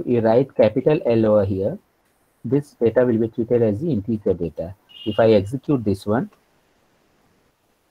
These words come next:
okay, and now if I see the class of this X, it will show me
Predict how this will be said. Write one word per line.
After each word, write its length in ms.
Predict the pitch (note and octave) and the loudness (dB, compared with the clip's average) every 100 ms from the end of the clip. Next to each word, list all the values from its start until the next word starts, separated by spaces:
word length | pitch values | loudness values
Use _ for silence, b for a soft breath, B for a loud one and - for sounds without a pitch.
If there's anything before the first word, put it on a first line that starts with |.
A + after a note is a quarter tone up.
| _ _ _ | _ _ _
okay, 100 | D#3 G3+ | -10 -8
and 160 | B2 A2+ | -2 2
now 420 | A2+ C3 B2 C3 | 4 4 2 -2
if 180 | A#2 A2+ | -6 -2
I 240 | A2+ A2+ A2+ - | 0 0 -2 -8
see 200 | - A#2+ | -2 0
the 100 | A2+ | 0
class 400 | - G#2+ C#3 - | 0 0 2 2
of 180 | G#2 - - | 0 -2 -8
this 240 | A2 A2 - | -4 -4 -2
X, 320 | A2+ - - _ _ _ _ - | -4 -4 -18 _ _ _ _ -10
it 120 | G#2+ | -4
will 120 | A#2 | -2
show 260 | A2 - G2+ | -2 0 2
me 280 | G#2 E3 | 2 -2